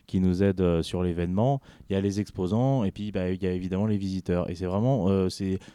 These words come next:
ces trois types de profils qui, qui vont aller se rassembler pour, euh, mettre à l'honneur, euh, à des aspects culturels qui, euh, qui les passionnent.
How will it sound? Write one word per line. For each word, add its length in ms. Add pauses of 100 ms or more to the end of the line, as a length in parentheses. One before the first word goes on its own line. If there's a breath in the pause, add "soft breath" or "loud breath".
ces 140
trois 180
types 200
de 100
profils 480
qui, 400
qui 120
vont 280
aller 140
se 120
rassembler 600
pour, 400
euh, 260
mettre 280
à 40
l'honneur, 420 (320 soft breath)
euh, 640
à 220
des 260
aspects 360 (100)
culturels 640
qui, 320
euh, 460
qui 160
les 80
passionnent. 420